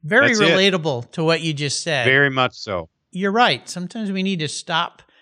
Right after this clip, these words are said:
Speaker 1: and look
Speaker 2: Just
Speaker 1: up.
Speaker 2: look up.
Speaker 1: Right. Yeah. And, you know, it'd be a great thing to do that if you're around friends and family versus your face buried in that phone,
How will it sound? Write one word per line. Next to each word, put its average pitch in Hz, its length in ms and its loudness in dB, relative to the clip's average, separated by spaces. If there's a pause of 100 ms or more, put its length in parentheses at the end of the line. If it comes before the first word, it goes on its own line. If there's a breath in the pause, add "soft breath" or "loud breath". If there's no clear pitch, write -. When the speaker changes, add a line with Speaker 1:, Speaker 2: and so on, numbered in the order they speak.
(240 soft breath)
Speaker 1:
and 143 160 -4
look 160 140 0
Speaker 2:
Just 160 80 -4
Speaker 1:
up. 147 100 4
Speaker 2:
look 202 180 2
up. 220 400 2 (400)
Speaker 1:
Right. 151 280 -2 (320)
Yeah. 151 300 -2
And, 180 160 0
you 247 80 2
know, 254 220 2
it'd 196 200 2
be 214 120 0
a 175 80 2
great 202 260 0
thing 190 160 -2
to 170 80 -2
do 180 200 -4
that 175 220 2
if 156 140 -12
you're 151 140 -2
around 143 260 -2
friends 160 300 -6
and 139 100 -12
family 160 460 -2 (340 loud breath)
versus 160 400 0
your 139 80 -2
face 156 300 0
buried 143 320 2
in 139 140 -2
that 120 180 -2
phone, 131 340 -2